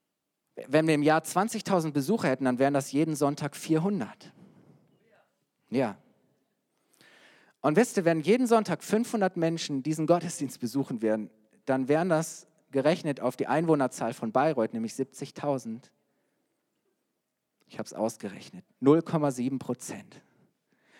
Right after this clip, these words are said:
Hey, wisst ihr, manchmal denken wir so, boah, krass, fünfhundert am Sonntagmorgen, die Gott feiern. Hey, gerechnet auf Bayreuth, null Komma sieben Prozent.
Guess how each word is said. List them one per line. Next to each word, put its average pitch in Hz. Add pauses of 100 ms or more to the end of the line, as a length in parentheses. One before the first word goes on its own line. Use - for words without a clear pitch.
Hey, 147
wisst 208
ihr, 190
manchmal 190
denken 147
wir 135
so, 127
boah, 196
krass, -
fünfhundert 202 (520)
am 147
Sonntagmorgen, 190
die 151
Gott 175
feiern. 190 (680)
Hey, 156
gerechnet 160
auf -
Bayreuth, 180 (500)
null 147
Komma 135
sieben 143
Prozent. 175